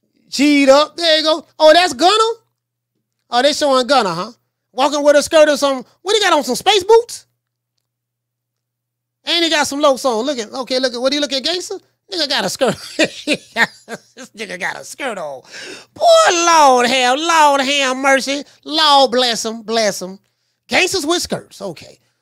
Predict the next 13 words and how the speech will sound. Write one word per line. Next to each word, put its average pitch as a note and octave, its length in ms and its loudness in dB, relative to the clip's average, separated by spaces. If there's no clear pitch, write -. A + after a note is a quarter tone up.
Gangster D#4 340 0
rappers C#4+ 320 0
with A#3 160 -2
skirts. - 300 -16
All G3 240 -2
right, E3+ 80 -2
I - 20 0
don't A3 100 -2
see A#3+ 140 -6
it. A3 140 -8
Okay, F4+ 380 4
doggone E4 500 6
Nick. F#4+ 260 -2